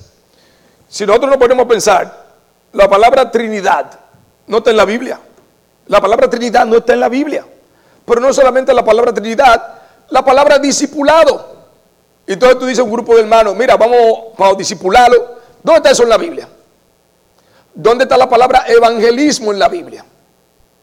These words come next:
La palabra Biblia no está en la Biblia. ¿Qué es eso? Que uno busca términos que puedan describir una realidad de la Biblia. Entonces, ¿qué pasa?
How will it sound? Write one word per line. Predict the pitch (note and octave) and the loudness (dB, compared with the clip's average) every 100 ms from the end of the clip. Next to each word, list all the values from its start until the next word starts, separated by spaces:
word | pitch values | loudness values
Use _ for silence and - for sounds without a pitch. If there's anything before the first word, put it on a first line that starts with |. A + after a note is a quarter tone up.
| _ _ | _ _
La | C#4 C#4 | -2 0
palabra | C#4+ E4 E4+ D#4 | 2 4 4 4
Biblia | F4 F4 D4+ - - - | 4 2 0 -4 -6 -10
no | D4 F4+ | -2 0
está | D#4 D#4+ | 2 2
en | |
la | B3+ | 4
Biblia. | G3+ E3 C3+ - _ _ _ _ _ _ _ _ _ _ _ _ _ _ _ _ _ - | 0 -2 -12 -20 _ _ _ _ _ _ _ _ _ _ _ _ _ _ _ _ _ -4
¿Qué | C4+ C#4 | 2 4
es | A3+ | 4
eso? | F#3+ F3+ - - _ _ _ | 0 -8 -12 -14 _ _ _
Que | - A3 | -2 0
uno | A#3 C4+ C#4 | 2 2 0
busca | C4 A3+ - - | 0 -2 -2 2
términos | C#4 B3 A3+ A3+ - | 2 2 0 -2 -2
que | - G3+ | -2 -4
puedan | - A3+ B3+ A#3+ | 0 2 2 2
describir | A#3+ - B3+ B3 B3 A#3+ A3 A3+ - _ _ _ _ _ - | -4 -8 -8 -6 -4 -4 -4 -6 -14 _ _ _ _ _ -6
una | C#4+ D4+ G#3+ | -2 0 2
realidad | A3 G3 G3+ G3+ | 0 0 -2 0
de | G3 | 0
la | F#3 | -2
Biblia. | F3+ F#3 | -2 0
Entonces, | A#3+ | 0
¿qué | C4+ | 0
pasa? | B3+ F3+ F3 | -2 -4 -8